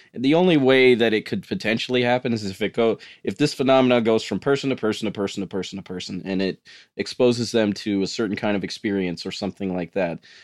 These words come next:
It's why, by and large, photographic evidence of U F Os is not good evidence most of the time, because, uh,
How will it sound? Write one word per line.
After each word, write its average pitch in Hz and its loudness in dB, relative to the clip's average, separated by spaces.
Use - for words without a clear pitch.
It's - -6
why, 165 4
by 135 4
and 117 4
large, 117 4
photographic 143 4
evidence 139 4
of 104 -2
U 120 4
F 117 4
Os 120 4
is 104 -2
not 160 2
good 131 2
evidence 107 0
most 104 0
of 104 0
the 90 -2
time, 110 0
because, 95 -2
uh, 92 0